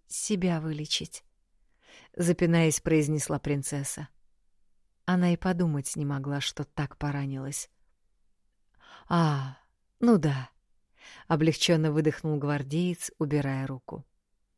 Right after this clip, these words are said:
Драконица сняла перчатки и протянула их мужчине. Приложив ладонь к поврежденной щеке,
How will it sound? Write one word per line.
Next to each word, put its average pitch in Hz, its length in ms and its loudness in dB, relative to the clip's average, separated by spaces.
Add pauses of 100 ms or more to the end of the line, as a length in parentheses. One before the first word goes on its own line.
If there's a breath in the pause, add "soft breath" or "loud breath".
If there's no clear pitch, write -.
(460 loud breath)
Драконица 185 680 4
сняла 156 320 2
перчатки - 640 -2
и - 180 -6
протянула 170 500 2
их 165 320 -4
мужчине. 143 600 -4 (800 loud breath)
Приложив 175 500 4
ладонь 170 320 4
к - 80 -12
поврежденной 156 680 2
щеке, 175 520 -2